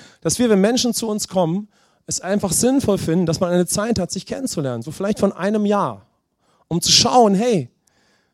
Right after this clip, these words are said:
was bedeutet dir im Leben dein Glaube? Wo stehst du? Wir sind gerne ein Zuhause für dich.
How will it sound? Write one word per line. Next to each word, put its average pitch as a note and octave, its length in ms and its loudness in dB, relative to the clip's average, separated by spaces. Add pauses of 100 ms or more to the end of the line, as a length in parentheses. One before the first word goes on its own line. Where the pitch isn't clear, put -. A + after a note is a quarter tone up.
(380)
was - 180 -6
bedeutet A3 460 4
dir G3+ 100 -2
im F#3 140 -4
Leben D3 300 -2
dein F3 200 2
Glaube? D#3+ 460 2
Wo G#3+ 100 2
stehst - 480 0
du? G#2+ 160 -8 (300)
Wir D#3 100 4
sind D#3 140 6
gerne F#3 240 4
ein G#3+ 120 4
Zuhause G#3 440 -2
für F3 80 -4
dich. A#2+ 260 -8